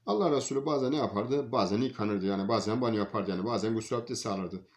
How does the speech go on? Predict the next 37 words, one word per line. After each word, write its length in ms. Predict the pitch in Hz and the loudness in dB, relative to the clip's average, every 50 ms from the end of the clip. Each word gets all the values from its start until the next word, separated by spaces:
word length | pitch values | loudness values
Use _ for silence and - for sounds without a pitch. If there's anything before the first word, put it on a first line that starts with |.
| - | 0
Ama 200 | - 170 180 180 | 2 4 6 8
bazen 280 | 196 196 180 170 170 170 | 8 10 10 10 8 8
de 40 | 175 | 8
olurdu 320 | 170 165 170 165 151 147 | 8 8 8 8 6 4
abdest 320 | 143 - - 151 131 - | 2 2 0 0 0 2
alır 180 | 127 123 135 147 | 2 2 2 4
öyle 220 | 147 131 117 110 | 4 4 4 4
uyurdu. 400 | 101 95 95 90 87 82 87 80 - _ _ _ _ - - _ _ _ - | 2 2 2 -2 -2 -4 -6 -10 -12 _ _ _ _ -20 -20 _ _ _ 2
Bunu 260 | 135 151 156 147 131 | 4 6 6 6 4
işiten 380 | 113 - - 127 - 139 127 120 | 2 0 -2 -2 -2 0 0 2
ravi 280 | 117 113 117 117 101 | 2 2 2 2 2
diyor 220 | 98 107 120 127 117 | 2 2 2 0 -2
ki 420 | - - - 120 117 117 - - | -4 -4 0 2 2 2 2 0
işte 560 | - 113 101 - - - 120 113 110 104 107 107 - _ _ _ _ _ _ _ - | -6 -8 -8 -6 -4 -2 0 0 0 0 -2 -6 -12 _ _ _ _ _ _ _ -8
bu 500 | 101 107 123 127 123 117 113 107 - - - - - | -2 0 2 4 4 4 4 2 0 -6 -16 -10 -2
genişliği 440 | - 104 104 110 104 - - 113 101 | 0 0 0 0 0 0 0 0 0
bize 220 | 101 101 113 101 | 2 2 2 2
veren 380 | 98 98 101 113 117 117 120 - - _ _ _ - | 2 2 2 2 2 0 -2 -6 -14 _ _ _ -4
aziz 280 | - 104 101 104 107 101 | -2 -2 0 0 0 0
ve 140 | 110 107 98 | 0 0 0
celil 260 | 98 98 101 107 101 | 0 0 0 0 -2
olan 280 | 98 92 104 104 98 98 | -2 -2 -2 -2 -2 -2
Allah'a 720 | - 98 98 95 92 90 87 95 110 117 117 117 - - _ _ | -2 -4 -4 -4 -4 -4 -4 -4 -4 -4 -4 -6 -10 -18 _ _
hamdolsun 600 | - - 123 117 107 98 95 90 - - 98 92 | -8 -4 -2 -2 0 0 -2 -4 -4 -6 -8 -6
diyor. 160 | 90 92 87 - _ _ _ _ _ - | -6 -8 -10 -12 _ _ _ _ _ -4
Yani 400 | 113 117 104 98 98 98 95 95 - - _ - | -2 0 0 0 0 0 -2 -4 -6 -12 _ -10
bize 360 | 113 104 104 104 110 113 101 | -6 -4 -4 0 0 0 0
bu 60 | 123 120 110 101 - - - - - _ | 0 -2 -4 -4 -6 -10 -20 -20 -14 _
konuda 300 | - 104 104 104 110 131 | -4 -2 0 0 0 0
genişlik 460 | 117 104 104 101 101 - - 113 - | 0 0 0 0 0 -2 -4 -4 -2
veren 240 | 104 98 113 123 131 135 - - _ _ _ _ - | 0 0 2 2 0 -2 -6 -14 _ _ _ _ -2
aziz 240 | 110 101 104 104 104 | -2 0 0 0 0
ve 120 | 104 101 | 0 2
celil 300 | 95 101 107 110 107 - | 2 2 0 0 0 -2
olan 280 | - 101 101 107 101 - | -2 -2 -2 -2 -4 -4
Allah'a 320 | - 95 98 104 110 104 107 | -6 -6 -4 -4 -4 -4 -4
hamdolsun. 520 | 110 107 101 98 95 - - 117 120 123 | -4 -2 -2 -2 -4 -4 -4 -6 -6 -6